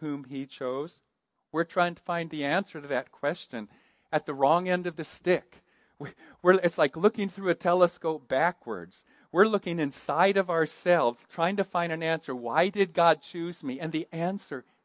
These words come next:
isn't there, brothers and sisters. Right here in Ephesians chapter one, in the middle of verse five, it tells us where the answer lies. In the middle of verse five,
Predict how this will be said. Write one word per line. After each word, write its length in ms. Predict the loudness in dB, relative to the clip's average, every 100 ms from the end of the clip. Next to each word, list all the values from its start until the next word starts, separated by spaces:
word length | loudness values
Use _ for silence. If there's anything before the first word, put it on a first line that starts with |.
| 0
isn't 380 | 0 2 -6 -8 _ _
there, 460 | -6 -2 -2 -4 -12 _ _ _ -6
brothers 320 | -4 -4 -10
and 100 | -14
sisters. 640 | -12 -14 -14 -18 -18 -20 _ _ _ _ 2
Right 240 | 4 4
here 200 | 2 -4
in 60 | -2
Ephesians 480 | -4 -8 -8 -8 -6
chapter 380 | 0 0 -2 -6
one, 220 | -4 -2
in 80 | -2
the 80 |
middle 240 | 0 2 0
of 100 | 0
verse 240 | -4 -6
five, 540 | -8 -6 -2 -2 -4 -14 _ _ _ -6
it 120 | -6
tells 400 | 2 2 2 0
us 280 | -6 -6 -8
where 200 | -6 -6
the 200 | -6 -4
answer 360 | -6 -6 -8
lies. 720 | -4 0 0 -2 -8 -18 -20 _ _ _ _ _ _ _ _ _ _ _ _ _ _ _ _ _ _ _ _ _ _ _ _ _ _ _ _ _ _ _ _ _ -16
In 60 | -8
the 80 |
middle 180 | -2 0
of 120 | 0
verse 240 | -4 -10 -10
five, 480 | -8 -8 -8 -10